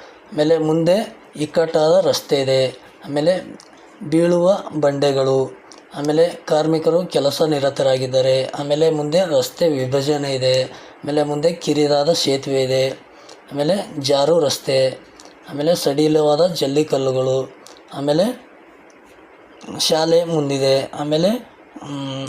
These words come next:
ವೈ, ಯು-, ವೈ ರೋ-, ವೈ ಛೇದ್ ರೋಡ್ ಇದೆ ಮುಂದೆ, ಆಮೇಲೆ ಮೇನ್ ರೋಡ್ ಮುಂದೆ ಇದೆ, ಆಮೇಲೆ ಒರಟು ರಸ್ತೆ ಇದೆ, ಆಮೇಲೆ ರೈಲ್ವೆ ಕ್ರಾಸಿಂಗ್ ಇದೆ ಮುಂದೆ. ಹೀಗೆ ಹಲವಾರು, ಆ, ಇದು ಒಂದು, ಆ, ಸಿಗ್ನಲ್ಗಳು ಈ ಎಚ್ಚರಿಕೆ ಚಿಹ್ನೆದಲ್ಲಿ ಇದೇ ಥರ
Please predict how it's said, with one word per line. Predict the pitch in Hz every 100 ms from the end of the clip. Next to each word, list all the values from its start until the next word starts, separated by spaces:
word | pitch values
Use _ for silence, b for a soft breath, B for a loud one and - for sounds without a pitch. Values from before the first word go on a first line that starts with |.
| 90
ವೈ, | 156 160 185 175 135 139 139
ಯು-, | 151 175 156 147 143 139 139
ವೈ | 165 180
ರೋ-, | 156 143 143
ವೈ | 156 175
ಛೇದ್ | - 175 170
ರೋಡ್ | 147 147
ಇದೆ | 143 139 139 135
ಮುಂದೆ, | 131 131 131 131 - 151
ಆಮೇಲೆ | 143 156
ಮೇನ್ | 151 156 165
ರೋಡ್ | 165 151
ಮುಂದೆ | 143 139
ಇದೆ, | 135 135 135 127 - B B - - - - - - - - - - - - -
ಆಮೇಲೆ | 143 151
ಒರಟು | 147 147 156 170
ರಸ್ತೆ | 156 - - 139
ಇದೆ, | 131 135 131 - - - -
ಆಮೇಲೆ | 147 156
ರೈಲ್ವೆ | 151 151 165 170
ಕ್ರಾಸಿಂಗ್ | 160 139 131 160 139
ಇದೆ | 131 131
ಮುಂದೆ. | 131 127 131 131 - B B -
ಹೀಗೆ | 165 185
ಹಲವಾರು, | 151 - 151 160 165 170 240 - B B - -
ಆ, | 160 151 151 143
ಇದು | 151 151 156
ಒಂದು, | 156 151 151
ಆ, |
ಸಿಗ್ನಲ್ಗಳು | 143 160 151 156 151 180 294 -
ಈ | 151 147
ಎಚ್ಚರಿಕೆ | 147 143 156 151 139
ಚಿಹ್ನೆದಲ್ಲಿ | 147 139 143 214
ಇದೇ | 277 156 151 143
ಥರ | 147